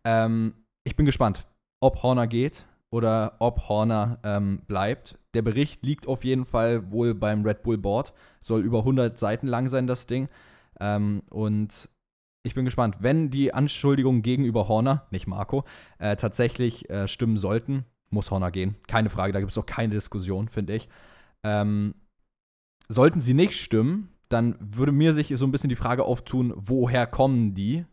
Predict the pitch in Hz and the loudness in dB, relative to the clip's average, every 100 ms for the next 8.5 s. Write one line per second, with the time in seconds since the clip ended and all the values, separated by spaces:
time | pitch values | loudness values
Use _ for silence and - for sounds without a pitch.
0 | _ 110 - 110 - 117 107 107 101 104 | _ -6 -2 -2 0 0 2 0 0 0
1 | 101 - 98 95 98 98 113 104 113 120 | -2 -4 -4 -2 0 0 -2 0 0 0
2 | 117 107 110 101 - 117 120 - 98 90 | -4 -6 -4 -4 -2 0 0 -4 -6 -6
3 | - 98 98 95 95 127 - - - 90 | -4 -4 -2 -2 2 2 2 -6 -6 -4
4 | 90 87 87 - 123 - - - - 117 | -4 -4 -6 -4 -6 -8 -18 -20 -4 0
5 | 113 98 127 147 127 120 - 120 113 - | 0 2 4 4 4 -2 0 2 2 0
6 | - 110 - 98 110 - 113 117 131 123 | -2 -2 -2 -2 -2 -2 -4 0 2 4
7 | 120 143 156 113 107 - 107 101 98 - | 4 4 2 0 0 -2 -6 -4 -4 -4
8 | 82 90 98 127 | -4 -2 -4 -6